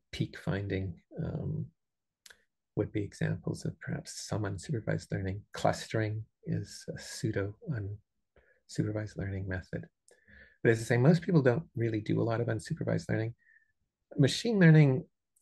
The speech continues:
uh, or I guess data mining, is essentially extracting, it's pulling information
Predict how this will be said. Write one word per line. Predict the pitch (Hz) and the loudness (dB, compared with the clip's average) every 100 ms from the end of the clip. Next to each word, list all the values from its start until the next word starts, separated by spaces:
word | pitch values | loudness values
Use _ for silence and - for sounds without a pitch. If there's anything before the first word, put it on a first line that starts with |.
| _ - | _ -2
uh, | 117 | 2
or | 110 104 - - - | 4 4 4 -4 -8
I | 135 | -2
guess | 120 101 | 0 0
data | - 117 | 2 4
mining, | 113 107 107 110 107 | 4 2 2 0 0
is | 110 - | -2 -4
essentially | - 107 - - | -2 -2 -2 -4
extracting, | 120 - - 113 98 113 - 143 120 | -4 -6 0 4 4 2 2 2 2
it's | 104 - | -2 -8
pulling | - 127 117 117 | -2 0 2 0
information | 120 - 101 98 - 110 | -2 0 -2 -2 -4 -4